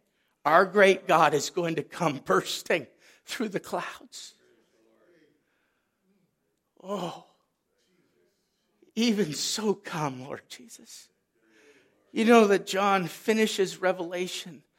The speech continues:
I think it's the second, the very second last verse of the entire Bible. And he says, "Even so, come." After he talks about everything that he's seen,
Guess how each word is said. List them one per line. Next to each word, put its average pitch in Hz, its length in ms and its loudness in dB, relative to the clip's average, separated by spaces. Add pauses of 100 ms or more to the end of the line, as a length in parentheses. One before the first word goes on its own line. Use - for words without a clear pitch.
(300)
I 156 80 -8
think 202 200 0
it's 202 140 -6
the 160 100 -6
second, - 640 -4
the 165 80 -8
very 202 340 -4
second 202 500 -6
last 180 380 -6
verse 165 260 -6
of 165 100 -12
the 156 140 -8
entire 175 400 -6
Bible. 131 480 -14 (360)
And 156 120 -6
he 151 80 -2
says, 151 540 -6 (340)
"Even 147 340 -10
so, - 260 -8 (580)
come." - 280 -8 (1160)
After 196 340 4
he 214 60 2
talks 202 420 2
about 196 260 2
everything 208 540 0
that 185 140 -2
he's 165 120 -4
seen, 156 400 -6